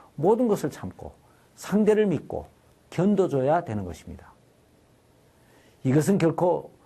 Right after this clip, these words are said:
쉬운 일이 아닙니다. 그래서 자신을 희생하는 것이고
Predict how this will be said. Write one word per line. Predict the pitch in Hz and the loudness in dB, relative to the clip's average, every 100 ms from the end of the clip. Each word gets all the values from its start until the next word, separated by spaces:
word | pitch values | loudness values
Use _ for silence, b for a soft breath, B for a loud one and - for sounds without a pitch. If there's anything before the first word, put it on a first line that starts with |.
| _ | _
쉬운 | - - 220 233 | -8 0 4 4
일이 | 196 202 | 4 4
아닙니다. | 180 104 95 85 - - _ b b b b | 2 0 -8 -12 -14 -16 _ b b b b
그래서 | - 160 214 | 0 4 2
자신을 | - 135 170 208 233 | 0 -6 0 2 2
희생하는 | 190 208 185 151 | 0 -2 0 0
것이고 | 131 - 143 170 - | -2 -4 -2 -2 -4